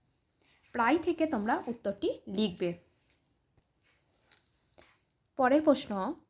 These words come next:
ড্যাশ নদীর দুপাশে বিরাট সমভূমি অঞ্চল। উত্তর হবে, সিন্ধু ও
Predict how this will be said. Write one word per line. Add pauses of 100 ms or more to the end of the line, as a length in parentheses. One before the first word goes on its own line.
(1400)
ড্যাশ (160)
নদীর
দুপাশে
বিরাট
সমভূমি
অঞ্চল। (640)
উত্তর
হবে,
সিন্ধু
ও